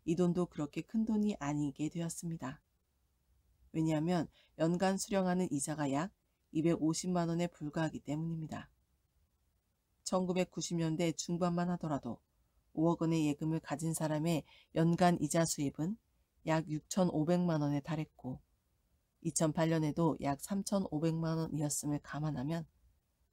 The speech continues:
A씨는 갑작스럽게 가난해진 셈입니다. 요즘 삼십 평형 아파트 관리비가 월 삼십만 원 정도인 점을 고려할 때 A씨야말로 벼락거지가 어떤 의미인지 크게 체감이 될 것입니다.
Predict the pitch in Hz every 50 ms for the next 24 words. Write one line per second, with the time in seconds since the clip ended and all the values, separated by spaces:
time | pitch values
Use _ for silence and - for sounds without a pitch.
0 | _ _ _ - 160 160 165 - - - 170 175 160 - - 156 - - - 180
1 | 175 - - - 156 156 - - - 156 175 180 - _ - - 160 160 160 165
2 | 160 147 - - - 143 - 165 160 160 165 165 165 160 - - 151 - _ _
3 | _ _ _ _ _ _ _ _ _ _ _ _ _ _ _ _ _ _ _ _
4 | _ _ _ _ _ _ - _ _ _ _ - 165 160 - 202 180 143 - -
5 | _ - - - - - 214 214 - 226 220 - 220 196 190 190 185 165 - 151
6 | - - 165 165 - - 180 - - 156 147 147 147 - 139 - - 123 135 147
7 | - _ _ _ _ _ _ _ - - 156 156 156 - 196 185 190 - 196 185
8 | 180 175 175 175 170 - - 151 143 143 139 151 151 156 156 - 143 143 151 156
9 | - - 156 151 160 147 151 - - 170 175 165 160 - _ _ _ _ _ _
10 | _ _ _ _ _ _ _ - 160 170 180 - - 180 175 165 160 160 160 170
11 | 180 160 - - - 160 180 180 - - 180 175 - - - 156 143 147 147 -
12 | - 170 170 165 160 151 151 139 135 135 - - - - 170 - _ _ _ _
13 | _ _ _ - 196 - - 175 180 196 208 - - - 214 - 196 190 175 151
14 | - - 165 135 - 160 160 - - 160 160 160 - 113 107 -